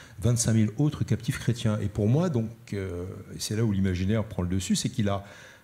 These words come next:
inventé le, le Quichotte pour s'évader mentalement de cette prison dorée, aussi dorée é-, était-elle.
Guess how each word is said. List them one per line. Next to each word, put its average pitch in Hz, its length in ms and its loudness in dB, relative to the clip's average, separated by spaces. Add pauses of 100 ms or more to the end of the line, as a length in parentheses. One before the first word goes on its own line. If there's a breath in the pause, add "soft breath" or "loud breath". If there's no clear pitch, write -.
(140)
inventé 120 760 2
le, 104 380 -2
le 98 120 -4
Quichotte - 360 -2
pour - 220 -6
s'évader 123 520 0
mentalement 104 540 2
de 90 100 -2
cette - 240 -4
prison 110 300 0
dorée, 98 320 0 (260)
aussi 85 220 -4
dorée 101 640 -2
é-, 101 60 -2
était-elle. 98 400 -2